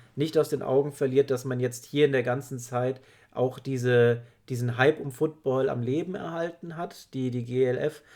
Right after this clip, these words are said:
dann ja letztendlich die Lücke gefüllt, die die N F L Europe damals hinterlassen hat. Und, ähm, das darf man auch nicht aus den Augen verlieren. Ähm, wir sprechen ja da auch im Prinzip von zwei unterschiedlichen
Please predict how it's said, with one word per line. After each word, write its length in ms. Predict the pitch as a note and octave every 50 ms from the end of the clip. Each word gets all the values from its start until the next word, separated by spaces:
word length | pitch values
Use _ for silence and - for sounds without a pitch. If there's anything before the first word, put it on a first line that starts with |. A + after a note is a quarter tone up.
| - _ _ _
dann 420 | - B2+ C3+ C3+ C#3 C3+ - -
ja 140 | C#3 C3+ B2+
letztendlich 560 | B2+ B2+ B2 - - C#3 C3+ C3+ C3+ B2+ -
die 100 | - B2+
Lücke 260 | A#2+ C3 C#3+ C#3+ E3 C3+
gefüllt, 580 | C3 C3 B2+ - C#3 C#3+ D3 D3 C#3+ - - C3+
die 260 | B2+ B2+ C3 C3 B2+
die 160 | B2+ B2+ B2+
N 140 | - A#2+ B2+
F 100 | C3 -
L 140 | C3+ B2+ A#2+
Europe 280 | A#2+ C3+ D3 D3+ D3 -
damals 340 | B2+ B2 B2+ C3 B2+ B2
hinterlassen 600 | - B2 A#2 A#2+ A2+ A#2+ D3 D#3 - F#3 E3+ E3 D#3+
hat. 200 | E3+ E3 - _ _ _ - - - - _ _ -
Und, 640 | D3 C3 B2+ B2+ B2+ B2+ B2+ C3 B2+ B2 - - -
ähm, 320 | B2+ A#2+ A#2 A#2+ A#2+ A#2+ A#2+ - - - -
das 240 | C3+ B2+ B2 -
darf 240 | - A#2+ C3 C3+ -
man 140 | C#3 B2+ B2
auch 200 | B2 B2 A#2+ -
nicht 140 | C3+ B2 A#2+
aus 140 | A2+ A2 -
den 100 | A2 A#2+
Augen 300 | - A2+ A2 A2 A#2+ A#2
verlieren. 580 | - - A2 G#2 F#2+ G#2+ A2 G#2+ A#2+ - - -
Ähm, 540 | B2+ A#2 A2+ A2+ A#2 A2+ A2+ A2+ A2+ A2 -
wir 260 | - B2 A#2+ B2+ C3
sprechen 320 | A#2+ - - C#3 C#3 B2+ D3+
ja 100 | C3+ B2
da 140 | B2 A#2+ A#2
auch 180 | G#2+ - -
im 100 | - C3+
Prinzip 380 | - - C#3+ C3 - D3 C#3+ D3
von 160 | - C3+ B2
zwei 240 | A#2+ - A#2+ A#2+ A#2
unterschiedlichen 840 | C3 A#2+ B2+ C3 B2 - - B2 A#2+ - A#2 A#2 A#2 B2 A2+ A2